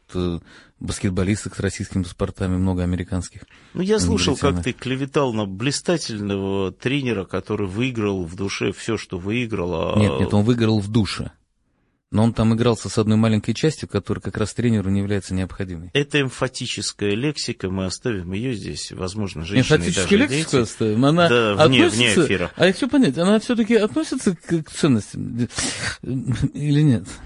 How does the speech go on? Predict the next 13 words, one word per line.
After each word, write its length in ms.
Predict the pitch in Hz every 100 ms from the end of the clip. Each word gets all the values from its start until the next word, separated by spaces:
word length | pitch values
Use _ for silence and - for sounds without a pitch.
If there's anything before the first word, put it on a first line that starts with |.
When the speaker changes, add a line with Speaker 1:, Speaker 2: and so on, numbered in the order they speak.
| -
Speaker 2:
У 80 | 101
него 340 | 104 113 123
нет, 380 | 135 101 78 -
потому 340 | _ - 80 85
что, 100 | -
судя 240 | 95 90
по 140 | 82 87
результатам 680 | 85 90 87 85 - 85
Олимпиады, 420 | 85 87 95 92 -
на 140 | 95
самом 240 | - -
деле 300 | 87 - 107
нет. 220 | 160 233